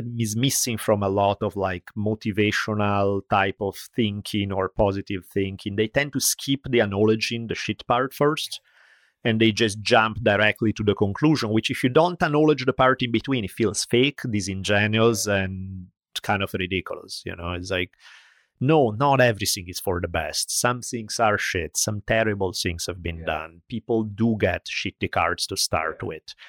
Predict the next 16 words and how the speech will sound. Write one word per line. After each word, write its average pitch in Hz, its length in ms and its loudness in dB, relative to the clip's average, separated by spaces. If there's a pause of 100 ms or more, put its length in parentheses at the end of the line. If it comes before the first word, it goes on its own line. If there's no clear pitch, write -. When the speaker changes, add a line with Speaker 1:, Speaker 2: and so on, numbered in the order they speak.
(1160)
Speaker 1:
Once 147 420 4
we 208 60 6
acknowledge 196 440 6
that, 98 260 2 (220)
then 127 300 4
let's 120 180 -4
move 98 220 -2
on 78 260 -8
too. 110 220 2 (200)
It's 107 220 0
like, 104 200 4
okay, 107 180 0
we 98 120 -2
don't 131 220 4
wanna 117 240 2
just 101 220 -6